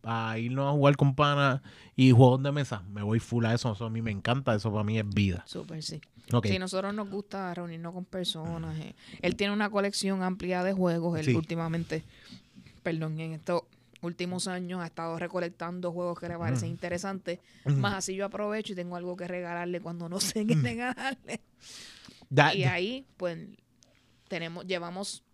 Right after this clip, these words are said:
Speaker 1: Yo,
Speaker 2: juegos o vienen donde
Speaker 1: yo soy
Speaker 2: nosotros
Speaker 1: bien
Speaker 2: y sacamos
Speaker 1: fácil.
Speaker 2: los juegos, así que
Speaker 1: Yo soy bien fácil pa' eso. Ok, eh, hacemos la de viajar en el tiempo, aquí está.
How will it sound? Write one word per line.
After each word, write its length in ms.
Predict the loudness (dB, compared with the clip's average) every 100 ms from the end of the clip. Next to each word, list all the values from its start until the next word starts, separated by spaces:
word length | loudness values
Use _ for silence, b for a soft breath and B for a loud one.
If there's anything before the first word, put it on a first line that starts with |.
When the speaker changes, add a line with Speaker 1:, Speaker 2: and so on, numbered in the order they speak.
| _ 0
Speaker 1:
Yo, 80 | 4
Speaker 2:
juegos 360 | 4 2 0
o 120 | -2 -4
vienen 240 | -8 -10
donde 220 | -10 -2
Speaker 1:
yo 180 | 4 6
soy 160 | 6 6
Speaker 2:
nosotros 80 | 8
Speaker 1:
bien 120 | 6
Speaker 2:
y 20 |
sacamos 200 | 4 -2
Speaker 1:
fácil. 100 | -4
Speaker 2:
los 100 | -6
juegos, 400 | -8 -8 -10 -10 -4
así 140 | -4
que 160 | -4 -12 -16 b b 0
Speaker 1:
Yo 140 | 4
soy 120 | 6
bien 200 | 8 6
fácil 320 | 6 2 2
pa' 140 | -4 -8
eso. 180 | -12 -10 -10 B B B B B 2
Ok, 160 | 6 10 10 8 -4 -20 4
eh, 460 | 10 10 10 8 8
hacemos 400 | 10 10 8 8
la 180 | 10 12
de 180 | 12 10
viajar 300 | 10 10 10
en 60 | 8
el 160 | 8
tiempo, 360 | 8 8 6 -2
aquí 100 | -2
está. 460 | -4 -2 -2 -2